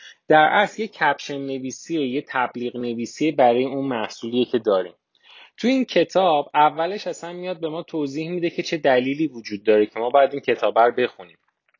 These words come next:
خیلی ساده اولش به ما میگه که ببین، همهٔ آدمایی که امروزه توی یک کسب و کاری فعالیت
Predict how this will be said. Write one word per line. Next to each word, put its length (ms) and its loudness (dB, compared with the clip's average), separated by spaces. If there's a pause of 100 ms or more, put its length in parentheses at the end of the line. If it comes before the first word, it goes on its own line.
(240)
خیلی 340 0
ساده 600 0 (400)
اولش 540 -2
به 100 -10
ما 120 -8
میگه 220 -10
که 140 -12
ببین، 260 -4
همهٔ 400 -4
آدمایی 540 -2
که 260 -8
امروزه 460 -2
توی 240 -2
یک 100 -6
کسب 320 2
و 40 -14
کاری 240 0
فعالیت 560 2